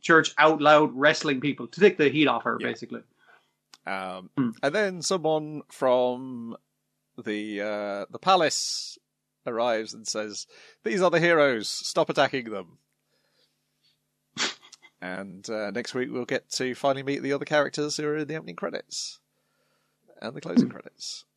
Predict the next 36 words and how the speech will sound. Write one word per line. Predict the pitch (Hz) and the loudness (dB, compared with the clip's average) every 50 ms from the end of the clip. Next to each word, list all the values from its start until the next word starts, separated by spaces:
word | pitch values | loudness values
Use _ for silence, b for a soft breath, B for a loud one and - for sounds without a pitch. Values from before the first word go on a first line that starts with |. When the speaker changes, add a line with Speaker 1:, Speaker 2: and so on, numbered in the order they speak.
| _ - | _ -18
Speaker 2:
Um, | 95 95 87 85 87 87 85 - _ _ _ _ _ _ _ _ _ _ _ _ _ _ _ _ _ _ _ _ _ _ _ _ _ _ _ | -16 -16 -16 -18 -20 -20 -20 -20 _ _ _ _ _ _ _ _ _ _ _ _ _ _ _ _ _ _ _ _ _ _ _ _ _ _ _
which | - 95 - | -14 -12 -10
I've | 101 95 _ - | -12 -12 _ -4
already | - 147 135 123 | -2 -2 0 0
watched | 120 110 - - | -2 -2 -2 -2
that | 113 92 | -2 -2
episode. | - - - 135 135 127 - - | -2 -2 -2 -2 -2 -2 -6 -10
It's | - 123 - | -12 -12 -8
very | - 120 123 127 | -4 -4 -4 -2
good, | - 131 120 117 113 - | -2 -2 -2 -2 -2 -4
and | 127 113 | -8 -10
it | 101 | -8
does | - 110 107 107 | -8 -6 -6 -6
a | 107 | -6
thing | - - 117 110 104 110 | -4 -2 -2 -2 -4 -6
which | 123 107 95 - - | -6 -6 -6 -6 -6
I | 104 | -6
was | 98 92 - | -6 -6 -8
like, | 101 - - | -8 -2 0
"Oh, | 135 160 165 143 | 0 2 2 0
that's | 123 123 110 - - | 0 -2 -4 -4 -2
an | 131 127 | -2 -2
obvious | 135 123 - 110 101 - | -2 -2 -4 -6 -6 -6
thing | - 104 92 92 | -6 -8 -8 -10
to | - - | -12 -10
do," | 101 98 98 98 95 92 - _ _ - | -8 -6 -6 -6 -8 -10 -12 _ _ -12
and | 101 90 98 98 98 - - | -10 -10 -12 -14 -16 -14 -12
I | - 95 92 90 _ _ _ - | -12 -10 -12 -14 _ _ _ -12
hadn't | - 107 98 98 - _ _ _ _ _ _ - | -10 -10 -10 -10 -14 _ _ _ _ _ _ -14
occurred | 98 - - - 107 98 - | -14 -12 -10 -10 -10 -10 -10
to | - 104 | -12 -12
me | 101 90 90 90 - - _ | -12 -12 -12 -14 -18 -16 _
that | - 107 - | -12 -12 -12
they'd | 107 101 95 _ | -12 -16 -16 _
do | - - | -16 -16
it. | - - - - | -16 -18 -20 -20